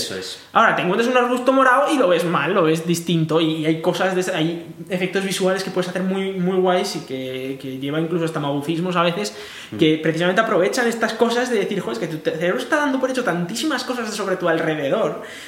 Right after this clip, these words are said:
Speaker 2: que, que claro, al final, pues, eh, sacas esa información de donde no está, ¿no?
Speaker 1: Claro.
Speaker 2: La, la sacas de tu, de tu pasado y de tu,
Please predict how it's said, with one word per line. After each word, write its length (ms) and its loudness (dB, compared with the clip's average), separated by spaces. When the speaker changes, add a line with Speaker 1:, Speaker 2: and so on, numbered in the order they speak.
Speaker 2:
que, 720 2
que 120 -6
claro, 200 4
al 120 0
final, 400 -2
pues, 380 -2
eh, 220 -6
sacas 280 0
esa 140 0
información 600 2
de 80 2
donde 240 0
no 100 0
está, 380 0
¿no? 120 -2
Speaker 1:
Claro. 160 -2
Speaker 2:
La, 60 2
la 120 2
sacas 200 0
de 80 0
tu, 380 2
de 100 2
tu 240 -2
pasado 420 0
y 40 2
de 140 0
tu, 380 -6